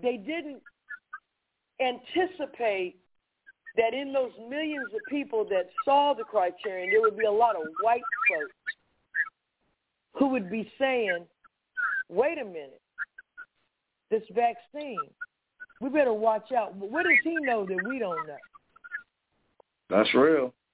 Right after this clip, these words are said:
Speaker 1: 'Cause this dude has outlived and,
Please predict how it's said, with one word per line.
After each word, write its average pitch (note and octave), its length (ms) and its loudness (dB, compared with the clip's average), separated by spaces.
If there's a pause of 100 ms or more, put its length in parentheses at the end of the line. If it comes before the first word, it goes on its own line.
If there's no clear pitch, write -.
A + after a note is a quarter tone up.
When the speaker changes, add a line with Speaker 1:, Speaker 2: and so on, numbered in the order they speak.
(1400)
Speaker 1:
'Cause G3+ 140 0
this E4 180 -2 (100)
dude C4+ 260 -6
has G#3 160 -4
outlived B3 920 -4
and, F#3 300 -8